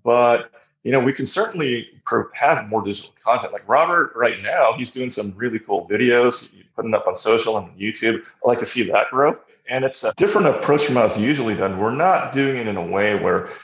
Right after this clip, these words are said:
"Hey, we want to have so many subscribers and followers to where we're, we want to try to monetize this." It's, it's really not that at all. If we can, that's great. It's just, it's more to have a, uh, extension of the brand or a, an experience that's different from the magazine. Because,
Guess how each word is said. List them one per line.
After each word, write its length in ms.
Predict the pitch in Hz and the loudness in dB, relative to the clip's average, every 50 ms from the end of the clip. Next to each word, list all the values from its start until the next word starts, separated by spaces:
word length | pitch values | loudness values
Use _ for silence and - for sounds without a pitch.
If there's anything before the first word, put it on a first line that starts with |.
| _ _ - | _ _ 0
"Hey, 160 | - 175 175 | 2 2 4
we 120 | 131 139 | 4 4
want 200 | 147 170 165 147 | 4 4 4 2
to 40 | 139 | 2
have 200 | 123 127 127 - | 2 2 0 0
so 120 | - 117 | -2 -4
many 140 | 107 101 101 | -2 -4 -4
subscribers 720 | - - - - - - 107 120 120 92 - 92 95 92 - | -6 -8 -10 -6 0 2 2 4 4 2 0 0 -2 -2 -4
and 240 | - 95 92 90 | -6 -8 -8 -6
followers 880 | - 95 98 131 135 110 92 92 90 87 - - - - - - - _ - | -2 0 2 2 4 2 2 2 2 0 -2 -4 -6 -10 -12 -16 -20 _ -6
to 80 | - 107 | -2 2
where 280 | 104 107 110 104 98 - | 4 4 4 4 4 2
we're, 160 | 101 85 78 - - | 2 0 -2 -2 -4
we 100 | 104 101 | -4 -2
want 260 | 98 107 104 104 101 | 0 2 2 2 2
to 80 | 104 | 0
try 80 | 101 87 | 0 0
to 60 | 87 | 0
monetize 540 | 85 98 139 139 120 - - 90 - - - | 0 2 2 2 2 2 2 0 0 0 -2
this." 120 | 87 - | -6 -6
It's, 320 | - - - - - - - | -4 -4 -4 -4 -4 -2 -2
it's 260 | 113 - - - - - - - - - - | -2 -2 -2 -4 -6 -10 -12 -16 -16 -8 -4
really 160 | 190 165 113 | -2 0 2
not 140 | 110 107 101 | 2 2 2
that 200 | - 80 73 - | 2 -2 -2 -2
at 60 | - | 2
all. 260 | 107 139 160 117 - | 2 4 4 2 0
If 140 | 101 - - | -2 -2 -4
we 80 | 98 | -6
can, 240 | 98 - 175 175 - | -2 -2 -2 0 -2
that's 200 | - - - - | -2 -6 -8 -10
great. 460 | - - 82 80 98 127 123 95 - | -10 -10 -6 -2 0 2 2 2 0
It's 160 | 113 107 - - | -2 -4 0 0
just, 320 | 139 - - - - - - - - - | -2 -2 -2 -8 -12 -16 -18 -16 -10 -8
it's 240 | 127 - 113 113 107 | -4 -4 -2 -2 2
more 180 | 123 143 160 156 | 2 2 2 2
to 100 | 143 135 | 0 0
have 280 | - - 117 113 101 101 | 2 2 2 2 2 0
a, 320 | 101 101 98 113 104 98 | -2 -2 -2 -2 0 0
uh, 220 | 101 92 95 - - - - - | 0 0 0 -2 -6 -10 -4 -2
extension 540 | 127 123 - - - 127 123 120 - - - | -2 -2 -2 0 0 2 2 2 0 0 -2
of 80 | 101 - | -2 -4
the 60 | 101 | -6
brand 520 | - - 87 92 98 113 120 135 139 - - - - - - - | -6 -6 -4 -2 0 0 0 -2 -4 -8 -14 -18 -20 -20 -16 -6
or 340 | - 104 110 110 110 - - | -2 0 2 2 2 0 0
a, 260 | 107 113 110 110 - - - 117 | -2 -4 -4 -6 -8 -12 -8 -6
an 180 | 113 - 123 | -6 -4 -4
experience 600 | 127 - - - - 123 120 120 127 135 135 - | -4 -4 -4 -4 -2 0 0 2 2 2 0 -2
that's 200 | 117 101 - 101 | -4 -8 -10 -10
different 460 | 90 - 117 131 - - 110 101 - _ _ | -6 0 0 0 0 0 -6 -8 -8 _ _
from 140 | - 117 101 | -10 -10 -8
the 60 | 87 85 | -6 -2
magazine. 440 | 87 117 131 - - - - - - - | 0 0 0 0 -2 -8 -12 -16 -18 -16
Because, 500 | 107 101 - 101 101 98 - - - | -14 -10 -4 -2 -2 -2 -4 -6 -12